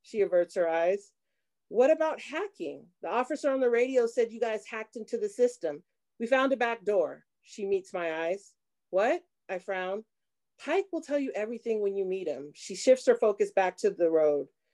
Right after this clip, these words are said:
"You mean if?" "No, I mean when." "Guess I don't really have a choice. I'm a wanted criminal and they obviously know what they're doing.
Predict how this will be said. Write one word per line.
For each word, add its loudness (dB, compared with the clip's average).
"You 4
mean 6
if?" 6
"No, 2
I 0
mean 0
when." -6
"Guess -4
I -2
don't -2
really -2
have -4
a -4
choice. -8
I'm -2
a 2
wanted 0
criminal -2
and -4
they 2
obviously -2
know 0
what -4
they're -6
doing. -10